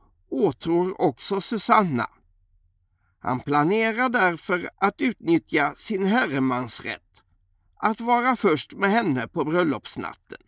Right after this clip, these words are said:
Intresset för Susannas sida är desto svalare.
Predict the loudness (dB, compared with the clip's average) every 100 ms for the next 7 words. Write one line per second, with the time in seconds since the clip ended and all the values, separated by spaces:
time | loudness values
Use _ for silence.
0 | _ _ _ _ _ _ _ _ _ -8
1 | -6 -4 -2 -4 -2 -2 -2 -6 -4 -4
2 | 0 2 4 2 0 -2 -2 -2 0 0
3 | -2 _ _ _ _ 0 2 0 -4 -4
4 | -6 -2 4 4 4 0 -6 -12